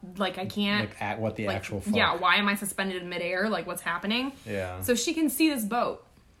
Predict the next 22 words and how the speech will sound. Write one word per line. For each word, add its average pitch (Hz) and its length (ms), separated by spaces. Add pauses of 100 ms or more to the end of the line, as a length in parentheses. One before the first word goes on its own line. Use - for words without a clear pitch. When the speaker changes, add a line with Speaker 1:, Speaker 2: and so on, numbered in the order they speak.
(120)
Speaker 2:
But 147 200
that's 151 240
an 160 80
interesting 151 460
question 117 340
in 110 80
and 110 100
of 104 100
itself, 110 500
and 107 120
that 113 360 (100)
I 113 60
have 107 220
questioned 104 800 (920)
several 170 380
times 117 360
in 101 80
the 98 60
past. 95 580
Like, 107 260
what 107 260
is, 120 480